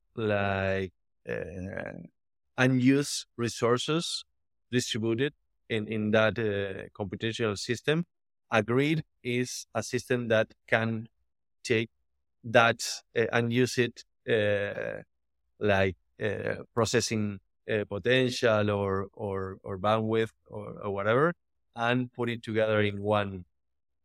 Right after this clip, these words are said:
in one, uh, in, in, in one system,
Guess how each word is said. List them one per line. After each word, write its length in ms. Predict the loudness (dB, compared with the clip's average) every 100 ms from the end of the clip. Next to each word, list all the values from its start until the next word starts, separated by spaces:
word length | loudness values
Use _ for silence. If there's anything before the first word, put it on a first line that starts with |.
| _
in 240 | -8 -6
one, 240 | -2 0 2
uh, 460 | 0 -2 -8 -16 -20 _ _ _
in, 160 | -10 -10
in, 100 | -18 -14
in 200 | -8 2
one 180 | 4 4
system, 400 | 0 -6 -6